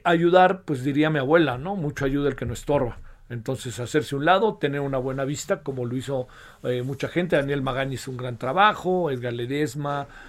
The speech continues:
este, Gloria Piña, bueno, en fin, todos, no, no, ahorita le diré Alan, todos hicieron, Cintia, todos, en verdad,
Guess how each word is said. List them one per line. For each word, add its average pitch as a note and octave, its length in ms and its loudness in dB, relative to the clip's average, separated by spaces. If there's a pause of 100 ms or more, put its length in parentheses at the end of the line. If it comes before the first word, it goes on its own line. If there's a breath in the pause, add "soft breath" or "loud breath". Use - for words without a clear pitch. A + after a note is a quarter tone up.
(100)
este, C3+ 420 -2
Gloria C3 320 -2
Piña, D#3 460 0
bueno, C3+ 240 -4
en - 20 -10
fin, C3 180 -4 (120)
todos, C3+ 260 2
no, D3+ 160 -4
no, D3 240 -4
ahorita D3 360 6
le B2+ 120 -2
diré C3 240 -2
Alan, D3+ 360 0
todos D3+ 380 2
hicieron, A#2+ 520 -6 (280 soft breath)
Cintia, E3 480 2 (120)
todos, G3 440 6
en C3+ 100 -2
verdad, C#3 360 0